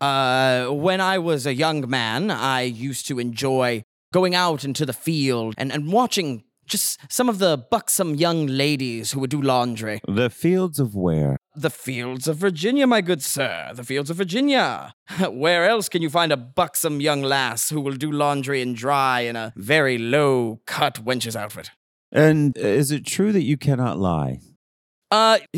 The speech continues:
Speaker 1: <laughs> I feel if I say no that it might be perceived away. So let me say this. Yes. <laughs>
Speaker 2: Okay.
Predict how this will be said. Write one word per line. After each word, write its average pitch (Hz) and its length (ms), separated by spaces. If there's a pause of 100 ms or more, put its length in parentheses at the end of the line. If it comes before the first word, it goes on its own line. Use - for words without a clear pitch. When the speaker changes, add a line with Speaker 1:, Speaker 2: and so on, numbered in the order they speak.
(240)
Speaker 1:
<laughs> - 460
I 147 120
feel 196 260
if 160 80
I 156 140
say 151 260
no 180 320
that 143 140
it 123 100
might 147 180
be 147 80
perceived 254 520
away. 170 400
So 151 180 (240)
let 214 240
me 226 80
say 208 220
this. 196 240 (160)
Yes. 147 760
<laughs> - 60 (380)
Speaker 2:
Okay. 147 540